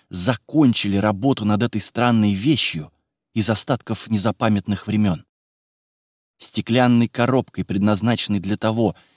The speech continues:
чтобы произвести силу сильнее той, которую мы открыли раньше.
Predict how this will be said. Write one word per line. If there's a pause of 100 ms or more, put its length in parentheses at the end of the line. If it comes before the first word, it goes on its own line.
(120)
чтобы
произвести
силу
сильнее (180)
той, (640)
которую
мы
открыли
раньше.